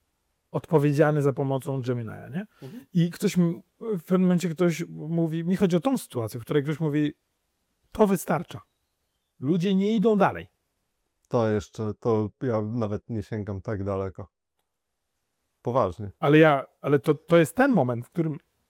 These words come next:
Speaker 1: mówisz, y, że so-, siadają sobie dwie osoby, tak?
Speaker 2: No.
Speaker 1: Osoba A i osoba B. I osoba A odpala Google, e, i zadaje, e, je-, dostaje, e, zadaje pytanie i dostaje odpowiedź w formie najpierw Gemini'a, a potem wyników.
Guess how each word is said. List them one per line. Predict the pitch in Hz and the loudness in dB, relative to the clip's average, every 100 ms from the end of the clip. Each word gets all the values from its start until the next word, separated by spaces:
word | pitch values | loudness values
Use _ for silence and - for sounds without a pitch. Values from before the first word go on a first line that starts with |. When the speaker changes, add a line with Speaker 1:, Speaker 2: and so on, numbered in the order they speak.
| _ | _
Speaker 1:
mówisz, | 147 156 156 156 - | -2 0 0 -2 -6
y, | _ _ _ _ - 147 147 151 | _ _ _ _ -2 2 2 0
że | 165 165 165 - _ _ | 2 4 2 0 _ _
so-, | 165 - 196 - 160 | -6 0 0 -2 -8
siadają | - 214 233 214 | 0 2 4 2
sobie | - 160 | 0 -4
dwie | 147 170 | 0 0
osoby, | 151 - 98 104 - _ | 0 -6 -10 -12 -18 _
tak? | 156 190 | -4 -4
Speaker 2:
No. | 233 | -4
Speaker 1:
Osoba | 147 156 113 - | -10 -8 -8 -4
A | 147 180 | 0 0
i | 156 | 0
osoba | 123 131 120 | -4 -6 -6
B. | 92 113 - | -8 -14 -4
I | 135 | -4
osoba | 120 151 135 - | -2 -2 -2 -2
A | 156 160 113 - _ _ - 175 | -2 -2 -2 -10 _ _ -10 -10
odpala | - 160 135 | -4 -2 -2
Google, | 123 107 110 175 _ _ _ _ _ _ _ _ _ - | -4 -6 -6 -6 _ _ _ _ _ _ _ _ _ -8
e, | 127 123 - | -6 -6 -6
i | 165 | -4
zadaje, | 147 156 175 156 | 0 4 4 4
e, | - 156 147 | 0 0 0
je-, | 156 160 | 0 -2
dostaje, | 147 143 160 143 151 147 143 131 | -4 -2 2 2 0 -6 -2 0
e, | |
zadaje | 143 160 151 139 | 2 4 4 2
pytanie | - 139 143 139 | -2 -2 -2 -2
i | - 160 160 | -4 -4 -4
dostaje | 156 160 143 139 165 151 | -6 -8 -8 2 4 4
odpowiedź | 131 160 143 135 | 4 2 2 0
w | - | 0
formie | 165 147 143 135 | 2 2 0 -4
najpierw | 139 151 139 139 | -4 -2 -2 0
Gemini'a, | 143 139 139 139 | 0 -2 -2 -4
a | 127 | -4
potem | 139 143 135 | -4 -6 -6
wyników. | 131 123 190 214 | -6 -2 -2 -2